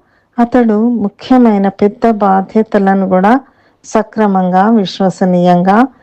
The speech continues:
నిర్వహించగలడని సూచిస్తున్న వాక్య భాగం ఇది. అదేవిధంగా చిన్న విషయాలలో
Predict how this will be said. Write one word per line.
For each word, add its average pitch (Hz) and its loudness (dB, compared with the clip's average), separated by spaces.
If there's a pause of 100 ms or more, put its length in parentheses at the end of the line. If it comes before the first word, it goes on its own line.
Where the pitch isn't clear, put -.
(260)
నిర్వహించగలడని 196 0
సూచిస్తున్న 190 -2
వాక్య 220 0
భాగం 185 0
ఇది. 185 0 (720)
అదేవిధంగా 190 0 (580)
చిన్న 269 2
విషయాలలో 196 0